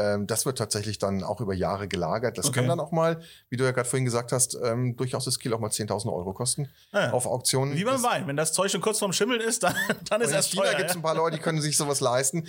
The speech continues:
Speaker 1: Also du kannst es natürlich steuern in der Produktion und das heißt, du machst den Tee dann entweder eben mild oder auch würzig.
Speaker 2: Mhm.
Speaker 1: Ähm, wer halt so einen, so eine Mischung, so ganz bekannte Mischungen trinkt wie English Breakfast zum Beispiel, das
Speaker 2: Mhm.
Speaker 1: besteht ja jetzt nicht aus einem Gebiet oder einer Plantage, sondern sehr oft aus mehreren Gebieten.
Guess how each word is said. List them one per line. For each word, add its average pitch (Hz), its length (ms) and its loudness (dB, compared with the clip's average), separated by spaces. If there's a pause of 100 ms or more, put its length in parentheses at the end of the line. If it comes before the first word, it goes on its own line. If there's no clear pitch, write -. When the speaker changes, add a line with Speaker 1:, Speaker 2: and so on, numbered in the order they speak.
(160)
Speaker 1:
Also 147 160 4
du 156 80 2
kannst 165 200 4
es 151 80 2
natürlich 127 240 2
steuern 196 320 2
in 165 100 -2
der 139 80 2
Produktion 156 560 0 (180)
und 120 100 2
das 120 120 4
heißt, 123 180 4
du 135 60 2
machst 113 200 0
den 113 100 0
Tee 120 100 -2
dann 104 160 2
entweder 98 320 -2
eben 95 220 -4
mild 117 260 2
oder 92 140 2
auch 85 120 -6
würzig. 113 460 2
Speaker 2:
Mhm. 131 300 4
Speaker 1:
Ähm, 110 300 0
wer 123 160 2
halt 131 140 2
so 120 100 0
einen, 113 380 0 (220)
so - 120 -4
eine 127 80 4
Mischung, 151 400 2
so 117 80 0
ganz 113 180 0
bekannte 107 320 -2
Mischungen 104 320 0
trinkt 98 200 -4
wie 90 100 -4
English 95 240 -4
Breakfast 87 360 0
zum 98 120 2
Beispiel, 92 380 0 (220)
das 123 120 2
Speaker 2:
Mhm. 117 60 0
Speaker 1:
besteht 120 300 2
ja 107 100 4
jetzt - 160 0
nicht 117 260 0
aus - 220 0
einem 110 300 2
Gebiet 101 340 -4
oder 98 220 -6
einer 104 180 -4
Plantage, 101 500 -2
sondern 98 200 -2
sehr 92 160 -2
oft - 120 -8
aus - 140 0
mehreren 180 560 0
Gebieten. 190 460 0